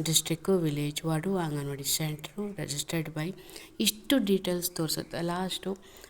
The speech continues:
ಅಮೌಂಟು ಎಷ್ಟು ಅಮೌಂಟ್ ಬಂತು, ಫಸ್ಟ್ ಇನ್ಮೌಂಟ್ ಇನ್‌ಸ್ಟಾಲ್‌ಮೆಂಟ್ ಬಂದಿದೆಯಾ,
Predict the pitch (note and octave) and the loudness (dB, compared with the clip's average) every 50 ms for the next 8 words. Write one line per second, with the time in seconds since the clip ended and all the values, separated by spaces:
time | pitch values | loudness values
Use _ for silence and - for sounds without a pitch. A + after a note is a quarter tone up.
0 | - - F3 E3+ E3+ F3 F3+ F3+ F3+ - F3+ F3 E3 E3+ F3 E3+ - - F3 D#3+ | -4 0 4 4 4 6 4 4 2 2 0 0 0 0 -2 -2 -2 -2 -2 -2
1 | D#3 D3 D#3 D3+ C#3 B2+ B2 - D#3+ - - F#3+ F#3+ F#3+ - G3 F#3 F3+ F3 E3 | -2 -2 -4 -6 -6 -6 -6 -6 -4 0 2 2 2 2 2 4 4 4 4 2
2 | D#3+ D#3+ - - - - F3 E3+ - - F3 E3 E3 D#3 D3 - - D3+ D3 C#3+ | 0 -4 -6 -6 -2 0 2 2 2 0 0 0 0 -2 -2 -4 -6 -6 -6 -6
3 | C#3+ - F#3 G#3 | -4 -4 -4 -4